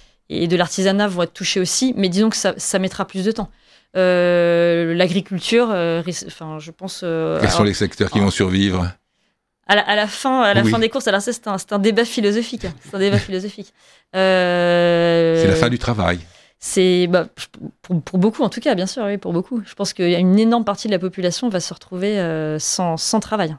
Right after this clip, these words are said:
Speaker 1: sans travail, avec toutes les, les, les questions philosophiques qui en, qui en découlent.
Speaker 2: Oui, et alors, le paysage urbain, euh, ou, ou, ou rural va, va complètement changer.
Speaker 1: Complètement. Bah, il y aura plus vraiment, si vous voulez, aujourd'hui, le, le, l'essentiel du P I B de la France,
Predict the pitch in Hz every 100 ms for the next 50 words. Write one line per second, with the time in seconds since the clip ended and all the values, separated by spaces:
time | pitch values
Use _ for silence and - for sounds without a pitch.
0 | _ _ 185 185 - 175 - 220 202 185
1 | 180 - 180 190 185 - 208 190 185 185
2 | - - - 180 165 - 185 139 107 135
3 | 98 - 98 92 90 85 92 90 101 90
4 | 90 87 90 98 117 120 101 90 90 92
5 | 92 - 104 101 98 95 82 82 113 120
6 | 95 87 - 95 90 85 92 135 135 151
7 | 202 220 339 - 196 190 208 220 - 330
8 | 285 277 220 240 254 226 233 240 311 415
9 | _ _ _ - 196 190 190 190 185 180
10 | 180 175 - - - 226 - 254 - 240
11 | 208 214 208 202 190 - 233 -